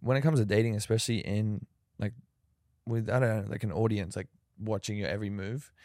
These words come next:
I get like, bef-, when I first came off tour at the Handle, I was like, "Oh yeah, I wanna post and, like, if I'm with someone, I wanna show them off and, like, show them off to the world." But then I think, like,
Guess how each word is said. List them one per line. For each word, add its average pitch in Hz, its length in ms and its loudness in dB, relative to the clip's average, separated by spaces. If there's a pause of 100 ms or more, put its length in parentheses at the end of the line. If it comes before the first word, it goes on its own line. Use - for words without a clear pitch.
(600)
I 113 100 0
get 135 260 4 (600)
like, 127 120 0 (200)
bef-, - 380 0
when 135 160 6
I 123 60 6
first 123 300 4
came 117 160 4
off 110 120 0
tour 110 100 0
at 98 80 -4
the 98 100 0
Handle, 101 260 2
I 98 40 -4
was 98 100 -2
like, - 120 -2
"Oh 113 120 0
yeah, 110 220 0
I - 20 -2
wanna 104 180 -4
post 110 400 -2
and, 101 100 -10
like, 107 180 -8 (220)
if 110 180 -2
I'm 120 140 4
with 127 120 2
someone, 123 300 4
I 113 40 2
wanna 117 200 0
show 113 200 2
them 110 160 -2
off 117 300 0
and, 104 140 -4
like, 101 140 -6
show 113 120 2
them 113 120 2
off 110 140 -2
to - 80 -10
the 107 80 -2
world." 110 280 4 (340)
But - 80 -8
then 131 120 6
I 131 100 6
think, 160 340 0
like, 113 320 -2